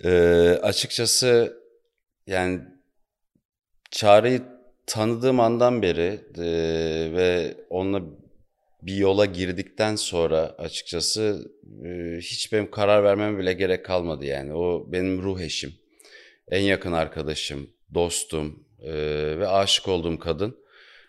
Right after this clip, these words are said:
O yüzden çok şanslıyım onunla birlikte olduğum için. Yani çok bir karar süreci falan bir şey olmadı yani. İnsan zaten ona bir karar vermek diye bir şey yok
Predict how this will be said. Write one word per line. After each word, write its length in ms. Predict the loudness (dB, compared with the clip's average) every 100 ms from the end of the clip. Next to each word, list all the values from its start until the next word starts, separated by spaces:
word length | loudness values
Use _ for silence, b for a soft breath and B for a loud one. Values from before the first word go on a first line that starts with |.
| b
O 100 | -2
yüzden 260 | 0 0 -2
çok 240 | -6 -6
şanslıyım 540 | -4 -2 -4 -6 -8 -10 _ _
onunla 320 | -8 -6 -4
birlikte 320 | -6 -8 -6 -4
olduğum 240 | -4 -6
için. 260 | -8 -10 -14 -20 _ _ -20 _ _ _ _ b b b b b b
Yani 180 | 0 0
çok 300 | 2 -2 -2
bir 140 | -6 -2
karar 300 | 4 6 6
süreci 380 | 2 0 -2
falan 340 | -2 2 4 2
bir 60 |
şey 160 | 0 4
olmadı 400 | 4 4 0 0
yani. 300 | -4 -4 -8 -18 _ _ _ _ _ _ _ _ _ _ _ _ _
İnsan 360 | -2 0 2 2
zaten 340 | 4 4 2
ona 340 | -2 0 0
bir 80 | -2
karar 320 | -2 4 6
vermek 380 | 6 6 2 -2
diye 140 | -2 0
bir 40 |
şey 180 | 0 2
yok 120 | 0